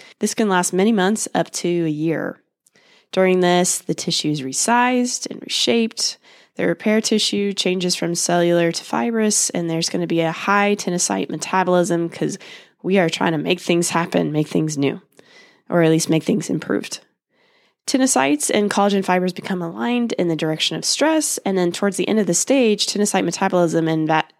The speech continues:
and tendon vascularity start to decline. 'Cause now we are trying to get back to a new normal.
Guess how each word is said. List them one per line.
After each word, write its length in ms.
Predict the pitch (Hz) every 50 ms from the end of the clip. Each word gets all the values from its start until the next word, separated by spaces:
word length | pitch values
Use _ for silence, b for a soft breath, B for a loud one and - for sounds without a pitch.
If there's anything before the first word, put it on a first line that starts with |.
| _ -
and 220 | 170 160 156 156
tendon 280 | - - 196 190 180 165
vascularity 840 | 170 165 160 - - - 190 180 165 160 156 151 151 151 147 147 B B B B B B B B
start 260 | - - 160 151 151
to 80 | - -
decline. 600 | - - - - - - 151 - - - - - - _ _ _ _ b b b b b b b b -
'Cause 80 | -
now 260 | 165 170 160 165 165
we 280 | 160 160 165 170 175 170
are 340 | - - 165 160 160 160 156
trying 440 | 156 - - - 202 196 196 196 190
to 120 | - -
get 280 | 170 - 190 170 175 -
back 220 | 170 170 165 - -
to 140 | - - 180
a 120 | 165 165
new 600 | 170 170 175 175 180 180 185 185 180 175 175 - -
normal. 640 | - 175 165 160 165 165 160 160 156 147 143 - -